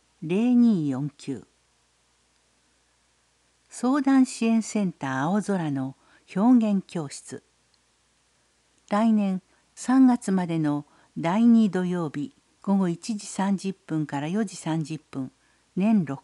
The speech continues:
回。当事者の思いを絵や陶芸に乗せて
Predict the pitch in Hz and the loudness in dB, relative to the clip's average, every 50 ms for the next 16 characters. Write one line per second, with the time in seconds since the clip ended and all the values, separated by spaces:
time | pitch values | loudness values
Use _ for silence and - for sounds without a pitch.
0 | _ _ - 165 160 139 - _ _ _ _ _ _ _ _ _ _ _ _ _ | _ _ -12 -10 -10 -10 -12 _ _ _ _ _ _ _ _ _ _ _ _ _
1 | _ _ _ _ _ _ _ _ _ - 233 240 262 262 233 262 269 - - 226 | _ _ _ _ _ _ _ _ _ -4 0 0 0 0 0 0 -2 -2 0 0
2 | 208 180 170 160 156 156 160 175 190 196 180 165 143 143 143 143 - _ _ _ | 0 2 2 0 0 0 0 0 0 0 0 -2 -2 -4 -4 -6 -8 _ _ _
3 | _ _ _ _ 226 247 247 233 208 196 - - 208 226 254 247 233 233 226 220 | _ _ _ _ 0 2 2 2 0 -2 -2 0 2 4 6 6 6 4 2 2
4 | 208 202 208 190 185 180 - - 170 - - 156 151 - | 2 2 2 2 0 -2 -4 -6 -6 -6 -6 -8 -8 -10